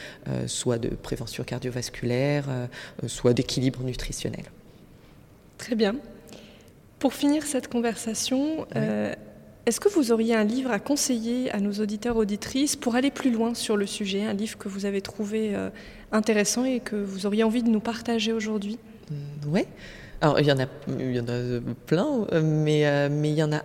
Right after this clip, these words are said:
Speaker 1: un, la dernière, enfin, euh, dernièrement, les derniers mois qui, qui était sorti, que j'ai trouvé chouette, euh, et, et vraiment, euh, euh, bien à lire pour, pour tout le monde,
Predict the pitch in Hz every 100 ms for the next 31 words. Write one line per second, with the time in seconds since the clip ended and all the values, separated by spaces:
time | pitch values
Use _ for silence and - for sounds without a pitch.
0 | - 254 285 240 196 180 180 156 143 131
1 | 135 127 131 135 135 135 135 135 143 147
2 | 143 147 160 156 147 131 131 127 - -
3 | - - - 147 151 - 135 - 175 143
4 | 139 143 143 - 208 226 226 185 - 147
5 | 147 151 143 143 - - 143 143 135 135
6 | 143 156 147 139 131 131 131 - - -
7 | - 147 69 - - - - - - -
8 | - 208 - 151 139 151 185 185 156 165
9 | - - 156 160 147 - 170 - 208 190
10 | 185 208 190